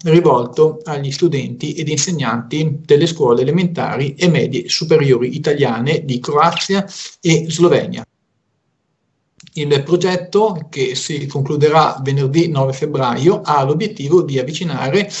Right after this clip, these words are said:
i ragazzi allo studio del D N A dal punto di vista pratico e sperimentale.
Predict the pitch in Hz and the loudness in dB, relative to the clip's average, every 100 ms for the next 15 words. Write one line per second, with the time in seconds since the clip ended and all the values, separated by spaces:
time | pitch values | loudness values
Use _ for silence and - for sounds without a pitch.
0 | - - 139 143 156 165 - 190 196 - | -12 -4 0 2 0 0 2 2 2 -4
1 | - - 143 143 139 131 135 - 175 175 | -12 -2 0 2 0 0 -4 2 4 6
2 | 156 135 123 120 147 151 135 135 139 135 | 4 2 0 -2 -2 -4 -2 -2 -2 0
3 | 120 - 151 143 139 151 - 143 131 135 | -2 0 -2 0 -2 -4 -4 -2 -2 0
4 | 156 175 175 185 180 156 143 135 - 151 | 2 2 2 0 2 2 2 -2 -4 -4
5 | 160 165 147 - - | -2 0 -2 -2 -12